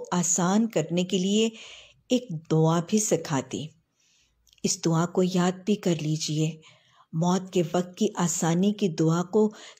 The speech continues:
कसरत से अपनी दुआओं में शामिल भी कर लीजिए।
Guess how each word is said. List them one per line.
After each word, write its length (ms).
कसरत 420
से 180
अपनी 260
दुआओं 320
में 180
शामिल 580
भी 140
कर 220
लीजिए। 600